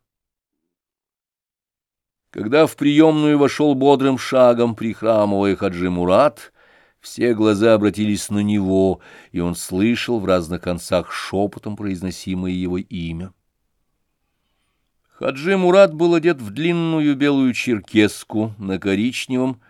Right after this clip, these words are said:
с тонким серебряным галуном на воротнике бешмете. На ногах его были чёрные ноговицы и такие же чувяки, как перчатка, обтягивающие ступни, на бритой голове папаха с челмой, той самой челмой,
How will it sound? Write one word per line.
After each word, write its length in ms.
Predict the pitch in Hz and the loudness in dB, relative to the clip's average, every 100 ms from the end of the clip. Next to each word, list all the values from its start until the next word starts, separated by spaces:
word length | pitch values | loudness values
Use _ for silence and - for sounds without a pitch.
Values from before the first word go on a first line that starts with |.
| _ _ | _ _
с 180 | - - | -20 -6
тонким 540 | - 117 117 - 120 | 2 2 2 -2 -6
серебряным 560 | 110 107 104 101 104 104 | -4 0 0 0 -2 -2
галуном 480 | 98 98 101 107 107 | -2 0 0 0 0
на 60 | |
воротнике 440 | 98 95 98 87 98 | -4 -6 -8 -6 -4
бешмете. 840 | 95 90 - 92 87 87 - 120 110 _ _ _ _ _ _ _ _ _ _ - | -4 -8 -10 -8 -6 -6 -10 -16 -18 _ _ _ _ _ _ _ _ _ _ -16
На 100 | 117 | -8
ногах 400 | 110 120 165 - | -4 0 0 0
его 140 | 101 | -2
были 220 | 92 101 | 0 0
чёрные 500 | 98 - 104 98 98 | 0 0 2 2 0
ноговицы 800 | 98 98 101 104 147 - - 139 110 _ _ - | 0 0 0 -2 -4 -6 -6 -6 -8 _ _ -20
и 80 | |
такие 320 | 87 87 110 101 | -18 -6 -4 -4
же 60 | |
чувяки, 920 | - - 113 104 98 107 107 - 107 98 _ | -6 -6 -2 0 4 4 2 -2 -8 -8 _
как 240 | - 104 - | -10 -10 -8
перчатка, 800 | 110 92 - - 104 - - 98 | -8 -6 -6 -2 0 -2 -4 -4
обтягивающие 840 | 90 - 104 95 95 92 - 98 | -4 -6 -4 -2 -4 -4 -6 -6
ступни, 600 | 90 - 95 - 98 95 _ _ - _ - | -8 -10 -12 -4 -4 -4 _ _ -20 _ -8
на 180 | 95 | -4
бритой 360 | 104 147 - 98 | 0 0 0 0
голове 320 | 90 95 95 | 0 2 0
папаха 500 | 92 87 117 131 120 | 0 2 4 4 0
с 40 | 107 | -2
челмой, 720 | - - 110 101 98 95 90 _ - _ - | -6 -6 -2 -2 0 -2 -2 _ -20 _ -8
той 260 | 165 156 | -2 -2
самой 640 | 92 117 117 120 104 87 | 0 2 4 4 2 -2
челмой, 800 | 78 - 95 90 90 98 107 95 | -6 -8 -4 -2 0 2 2 0